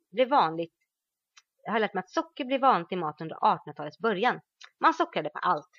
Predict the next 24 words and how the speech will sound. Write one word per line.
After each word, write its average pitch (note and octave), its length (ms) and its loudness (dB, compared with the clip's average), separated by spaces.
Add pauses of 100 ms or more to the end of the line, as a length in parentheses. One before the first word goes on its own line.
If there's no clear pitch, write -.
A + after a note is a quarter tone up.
(100)
Lax, G#3 180 4 (220)
potatismos A3+ 680 0
med A#3+ 100 -4
mera. - 260 -6 (600)
Roligt D#4+ 380 0
därför B3+ 200 4
att A#3 100 -8
karaktären F#3+ 360 0
Nilsson B3+ 480 -4
beskrivs E3+ 320 -10
som D3 120 -16
sockerberoende. F#3+ 840 -4 (840)
Jag C4+ 100 4
hade C#4+ 100 4
gärna C#4+ 380 4
velat C4+ 240 -4
veta B3+ 260 -4
hur D#3+ 80 -6
det F3 100 -6
gick E3+ 200 -8
för E3 60 -16
de E3 100 -8
andra G3 340 -2
Ytterheden. D#3+ 760 -12